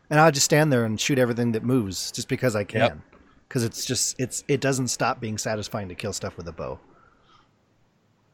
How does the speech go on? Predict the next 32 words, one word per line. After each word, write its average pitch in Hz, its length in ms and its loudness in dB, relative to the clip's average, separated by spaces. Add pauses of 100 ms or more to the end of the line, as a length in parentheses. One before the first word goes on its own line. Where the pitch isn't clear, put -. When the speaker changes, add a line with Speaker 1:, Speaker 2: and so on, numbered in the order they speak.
(320)
Speaker 2:
I, 160 300 4 (720)
I'm 147 180 2
gonna 190 180 8
envy 143 320 4
those 127 220 2
people 117 280 0
'cause, 110 200 -4
you 117 80 -2
know, 127 240 6
they're, 117 240 2 (100)
like, 101 280 0
they're 110 200 2
already 110 260 4
sprouting 101 460 2
right 101 160 0
now. 98 300 0 (300)
The 117 100 4
people 135 320 4
that 117 240 2
don't 120 240 4
even 117 180 2
remotely 110 520 0
have 110 160 0
to 107 80 -4
draw 101 300 2
the 104 100 2
bow 101 420 0
fully 104 360 -2
back 101 520 2
and 104 160 -2
can 107 160 0
just - 280 -2